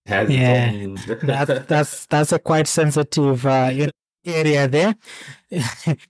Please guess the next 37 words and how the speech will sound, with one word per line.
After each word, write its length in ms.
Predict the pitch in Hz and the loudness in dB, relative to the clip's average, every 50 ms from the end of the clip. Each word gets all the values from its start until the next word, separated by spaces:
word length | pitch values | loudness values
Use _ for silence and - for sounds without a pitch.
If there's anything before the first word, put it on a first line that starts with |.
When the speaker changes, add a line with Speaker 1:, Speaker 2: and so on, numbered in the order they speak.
| - - - - _ | -20 -20 -20 -12 _
Speaker 2:
Given 400 | - 165 165 156 147 - 156 151 | -2 0 0 0 -2 -4 -4 -2
that, 300 | 147 156 160 160 - - | 0 0 -2 -2 0 0
uh, 140 | 180 160 151 | 0 2 2
some 260 | 143 - 175 170 170 160 | 2 2 2 2 2 2
are 180 | 156 147 143 | 2 2 2
already 300 | 143 147 156 151 139 135 | 2 2 2 2 0 -2
taking 380 | 127 - 160 151 151 165 151 143 | -2 0 0 0 0 0 0 2
advantage 600 | 135 127 113 135 135 139 139 139 139 127 123 139 | 0 0 0 0 0 2 2 2 0 0 2 2
of, 300 | 131 123 117 - - - | 2 2 0 -2 -2 0
uh, 240 | 131 131 127 127 123 | 0 2 2 2 2
you 140 | 131 139 139 | 2 2 2
know, 180 | 135 131 127 | 2 2 0
the 400 | 123 - 135 131 131 127 123 123 | 0 0 2 2 4 4 4 2
fever 380 | 120 - 170 151 139 120 139 131 | 2 2 2 2 2 2 2 2
that's 220 | 123 123 127 - | 2 2 0 0
happening 680 | - 123 131 135 - - 139 127 123 123 120 117 117 120 | 0 0 -2 0 0 2 2 2 4 2 2 0 0 0
at 120 | 143 131 117 | 0 0 0
the 80 | 131 120 | 0 0
moment. 600 | 117 120 123 120 123 120 113 110 113 - - - - - - - - - _ _ - _ _ _ _ _ _ _ _ - - _ - | 0 2 2 2 2 2 0 -2 -4 -6 -8 -12 -16 -20 -20 -20 -20 -20 _ _ -20 _ _ _ _ _ _ _ _ -20 -20 _ -4
I 120 | 151 151 | 0 2
was 300 | 147 143 139 127 117 - | 4 4 4 2 0 -2
going 420 | - - 147 147 160 160 156 147 139 | 0 0 2 4 4 4 4 2 0
through, 380 | - - 151 139 147 143 139 | -2 -2 0 2 4 4 4
you 120 | 135 135 135 | 4 4 2
know, 400 | 135 135 127 123 120 113 113 113 | 2 2 2 2 0 0 -2 -4
eh, 320 | 113 117 123 120 120 117 - | -4 -4 -2 -2 -2 -2 -2
coming 320 | - 143 135 131 135 127 120 | -2 0 0 0 0 0 -2
through 200 | - 139 135 127 | -2 0 0 0
the 140 | 120 127 120 | 2 2 2
news, 560 | 123 131 135 147 175 208 240 233 - - - _ - - - - - _ - - | 2 2 2 2 4 4 2 2 0 -4 -8 _ -18 -20 -20 -20 -20 _ -8 -4
and 180 | 147 131 127 123 | -2 0 0 2
I 120 | 120 123 | 0 0
saw 460 | 120 - - - 143 139 135 135 131 131 | 0 0 0 2 2 4 4 4 4 4
that, 420 | 127 131 127 127 120 - - - | 4 2 2 2 0 -2 -4 -2
uh, 340 | 143 131 127 123 120 120 120 - | 0 2 2 2 2 0 -2 -2
you 100 | - 135 | -2 -2
know, 200 | 127 120 113 113 | -2 -2 -2 -4